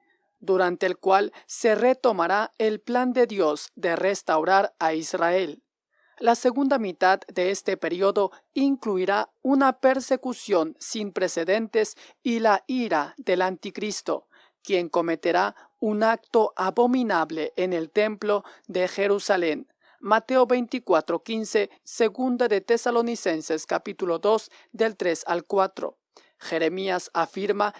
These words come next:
que será un periodo único, tiempo de angustia para Jacob, pero que de ella será librado.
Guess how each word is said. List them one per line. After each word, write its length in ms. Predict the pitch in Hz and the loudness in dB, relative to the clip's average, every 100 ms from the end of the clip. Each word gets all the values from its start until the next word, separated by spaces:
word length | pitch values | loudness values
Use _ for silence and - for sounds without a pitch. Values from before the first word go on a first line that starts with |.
| _ | _
que 140 | - 220 | -2 0
será 380 | 214 214 226 - | 2 2 2 0
un 240 | 254 254 | 0 0
periodo 640 | 247 254 233 170 147 143 - | 0 0 0 0 0 -4 -6
único, 600 | 214 190 160 - - - _ _ - _ - | -6 -6 -8 -4 -6 -6 _ _ -20 _ -6
tiempo 460 | 180 190 196 196 | 0 0 2 0
de 100 | 190 | 2
angustia 680 | 175 180 190 220 - 233 226 - _ - | 0 0 -4 -4 -4 0 -2 -4 _ 0
para 220 | 170 170 | 2 2
Jacob, 520 | 180 175 - 196 - - _ _ _ _ | 0 -2 2 2 0 -10 _ _ _ _
pero 340 | - 226 214 - _ - | 2 4 4 0 _ -2
que 180 | 247 | 0
de 260 | 233 226 254 | 4 4 4
ella 360 | 240 160 151 - | 2 0 -2 -4
será 400 | - - 180 190 | -10 -4 0 0
librado. 600 | 208 185 165 147 147 - | 0 0 0 2 -2 -8